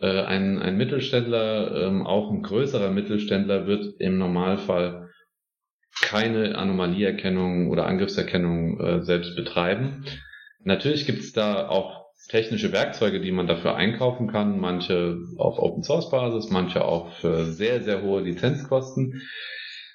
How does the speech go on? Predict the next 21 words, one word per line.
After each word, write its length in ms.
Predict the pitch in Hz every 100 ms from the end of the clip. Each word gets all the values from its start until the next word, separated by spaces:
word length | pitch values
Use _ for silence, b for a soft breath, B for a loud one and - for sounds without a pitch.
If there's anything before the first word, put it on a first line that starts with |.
| B _ _ -
Aber 200 | 98 107
auch 180 | 104
das 240 | - 143 -
alleine 460 | 101 104 120 117
löst 340 | 107 107 117 -
ja 100 | 98
das 200 | 98 -
Problem 420 | 95 87 92 98
nicht, 380 | 82 - - -
denn, 580 | - 90 95 98 95 -
äh, 440 | 85 95 95 87 69
die 100 | 98
Anomalieerkennung, 1120 | 87 90 90 104 139 139 120 120 117 113 104
die 140 | - 87
läuft 340 | 95 127 -
dann, 200 | 107 92
bis 180 | 135 147
sie 80 | 113
dann 180 | 113
mal 140 | 107 101
läuft, 400 | 98 113 123